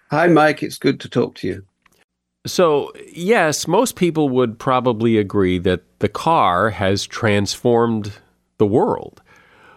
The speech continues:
Speaker 2: But people have said that about other technologies in the past. The light bulb, the computer, they've revolutionized the world. But,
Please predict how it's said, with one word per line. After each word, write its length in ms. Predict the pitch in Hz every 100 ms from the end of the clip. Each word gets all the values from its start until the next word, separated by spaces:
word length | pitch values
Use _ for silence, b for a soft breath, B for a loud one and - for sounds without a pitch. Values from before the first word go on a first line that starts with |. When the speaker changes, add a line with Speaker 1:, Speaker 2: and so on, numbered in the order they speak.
| b b
Speaker 2:
But 200 | - 180
people 300 | 175 233 220
have 100 | 175
said 220 | - 156 127
that 160 | 123
about 240 | 113 101 98
other 220 | 98 95
technologies 880 | - 92 - 80 73 71 - 71 -
in 80 | 76
the 80 |
past. 480 | 71 - 71 - -
The 280 | 98 104 110
light 280 | 107 104 104
bulb, 540 | 104 82 69 76 85 -
the 120 | -
computer, 680 | 110 117 101 131 120 90 73
they've 200 | 95 92
revolutionized 1040 | 113 117 117 127 123 120 113 110 104 95 -
the 80 | 113
world. 540 | 107 123 117 92 80
But, 160 | 85 87